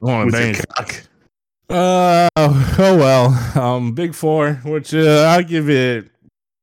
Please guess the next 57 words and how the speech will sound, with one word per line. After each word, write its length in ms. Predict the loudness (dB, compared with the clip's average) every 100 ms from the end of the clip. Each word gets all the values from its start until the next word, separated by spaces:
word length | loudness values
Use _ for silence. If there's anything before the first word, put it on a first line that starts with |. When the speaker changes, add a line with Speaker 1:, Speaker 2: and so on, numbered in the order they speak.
| _ _ -20
Speaker 1:
five 280 | -2 2 2
out 160 | 0 -2
of 60 |
ten. 260 | -6 -4 -4
It's 180 | -4 -2
Speaker 2:
There's 160 | -2 0
Speaker 1:
fine. 160 | 0 0
Speaker 2:
five 100 | -2
of 120 | -4
'em. 240 | -6 -10 -16 _ _ _ _ -8
Speaker 1:
I 100 | -6
give 180 | -2 -4
it 40 |
five 260 | -2 -4 -2
out 140 | -2
of 80 | -4
ten, 280 | -4 -6 -4
though. 260 | -4 -4 -6 _ _
We 80 | -12
give 180 | -6 -4
it 60 |
a 40 | -2
big 140 | 0
Speaker 2:
Yeah. 160 | 0 0
Speaker 1:
five 240 | -2 -2
out 120 | -2
of 100 | -6 -6
ten. 280 | -6 -6 -10 -18
It's, 160 | -8
Speaker 2:
I'll 60 | -2
Speaker 1:
uh, 20 |
Speaker 2:
give 140 | 0 2
it 60 |
a 40 | -2
Speaker 1:
it's 200 | -4 -4
Speaker 2:
big 80 | -2
Speaker 1:
fine. 120 | -4
Speaker 2:
five 320 | -2 -2 -2
out 160 | -4 -6
of 80 |
ten 160 | -8 -8
as 120 | -8
well. 300 | -6 -8 -8 _ _ _ _ _ -16
Speaker 1:
It's 160 | -10
fine. 260 | -6 -4 -4
It's 160 | -6
better 240 | -4 0 0
than 200 | 0 -4
some 220 | -4 -4
of 40 | -4
the 40 |
stuff 200 | -4 -4
we 60 | -2
watched. 380 | -2 -2 -4 -6
It 40 |
was 140 | -6 -4
disappointing. 680 | -6 -6 -10 -8 -8 -10